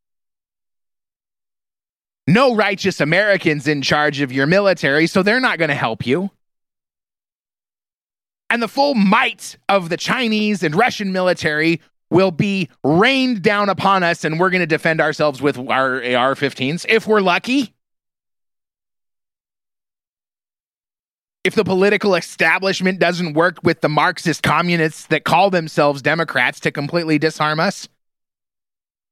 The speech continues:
I mean, that'd be a good way to kick off the Civil War, wouldn't it?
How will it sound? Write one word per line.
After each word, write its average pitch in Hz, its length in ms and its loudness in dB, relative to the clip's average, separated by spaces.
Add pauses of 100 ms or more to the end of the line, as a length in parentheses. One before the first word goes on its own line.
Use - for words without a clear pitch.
I 160 100 -2
mean, 165 140 -2
that'd 151 240 -2
be 208 140 2
a 131 40 0
good 123 220 -2
way 123 120 2
to 120 80 -2
kick 143 200 -2
off 110 200 0
the 113 100 -4
Civil 110 340 0
War, 107 220 0
wouldn't 131 280 0
it? - 300 -6